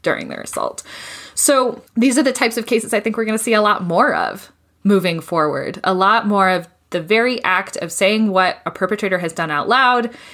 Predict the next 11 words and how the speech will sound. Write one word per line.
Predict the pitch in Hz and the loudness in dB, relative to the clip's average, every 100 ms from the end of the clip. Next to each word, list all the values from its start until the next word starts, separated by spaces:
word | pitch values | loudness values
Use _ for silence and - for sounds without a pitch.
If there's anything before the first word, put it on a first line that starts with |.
| - - | -10 -2
is | 190 | -2
considered | 190 180 156 151 | 0 -4 0 0
defamation. | - - 185 277 269 - 226 214 208 | -2 -2 2 2 4 2 4 4 2
It's | 185 - | -2 -6
considered | 180 - 165 160 | -6 -2 0 2
reason | 165 196 196 190 175 170 170 | 4 4 4 2 0 0 -4
for | - 170 156 | -2 0 2
one | 156 147 | 0 -2
of | |
these | 151 143 | -4 -4
retaliatory | 147 - 143 143 143 143 135 131 135 170 | -4 -2 0 0 -2 -4 -4 -4 -6 -12